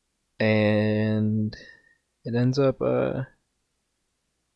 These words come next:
hurting us a lot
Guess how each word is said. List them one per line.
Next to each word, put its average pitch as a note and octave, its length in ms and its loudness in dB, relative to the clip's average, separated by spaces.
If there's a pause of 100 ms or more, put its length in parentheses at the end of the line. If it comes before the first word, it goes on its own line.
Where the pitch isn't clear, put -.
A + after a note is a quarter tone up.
(1300)
hurting C3 320 6
us B2 140 2
a G#2 40 2
lot G#2 460 0